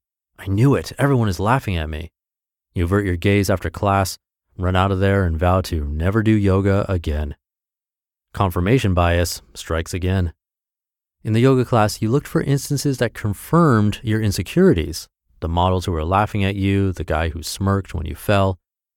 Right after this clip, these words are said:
You ignored other instances that didn't prove your insecurities, basically everyone else in the class who barely took notice of you. Confirmation bias is the human tendency to seek, interpret,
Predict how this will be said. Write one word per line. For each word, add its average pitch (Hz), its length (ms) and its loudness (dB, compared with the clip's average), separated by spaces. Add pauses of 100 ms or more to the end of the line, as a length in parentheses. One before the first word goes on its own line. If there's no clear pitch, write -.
You 123 120 2
ignored 123 420 2
other 185 260 4
instances 98 680 -2 (240)
that 117 280 -4
didn't 180 400 4
prove 87 380 0
your 87 140 0
insecurities, 82 880 -4 (140)
basically 87 400 -2
everyone 90 280 2
else 92 160 0
in 98 60 -2
the 92 80 0
class 123 380 2
who 101 100 -4
barely 85 400 -4
took 113 220 -2
notice 143 320 0
of 80 160 -2
you. 71 160 -8 (680)
Confirmation 113 580 0
bias 90 420 0 (260)
is 101 120 -8
the 92 60 -6
human 131 320 -2
tendency 123 520 -2
to 87 80 -4
seek, 131 480 -2 (260)
interpret, 107 680 0